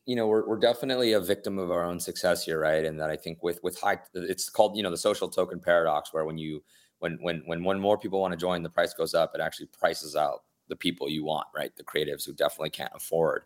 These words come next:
um, the current entrance fee into F W B, which is, you know, seventy-five tokens. Um, and, and, and the long-term strategy of where we're, of what we're working toward and, and what I think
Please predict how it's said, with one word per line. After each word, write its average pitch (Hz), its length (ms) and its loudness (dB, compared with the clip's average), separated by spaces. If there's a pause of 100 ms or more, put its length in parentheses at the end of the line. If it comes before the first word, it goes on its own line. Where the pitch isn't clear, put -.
(420)
um, 71 460 0
the - 80 -4
current 80 360 -4
entrance 82 380 -4
fee 76 220 -4
into 71 180 -4
F - 100 -4
W 71 260 -6
B, 71 340 0 (300)
which 80 200 -6
is, 69 220 -6
you - 60 -8
know, - 80 -10
seventy-five 76 720 2
tokens. - 560 -2 (460)
Um, 78 680 2
and, 95 240 2
and, 90 180 -2
and 92 300 -6
the 92 120 -2
long-term 127 440 2
strategy 85 680 0
of 80 140 -6
where 82 140 2
we're, 82 200 2 (340)
of 82 120 0
what 85 140 0
we're 85 140 0
working 90 340 -2
toward 78 380 -2 (360)
and, 80 100 -6
and 87 140 -4
what 85 100 0
I 85 60 4
think 85 200 -6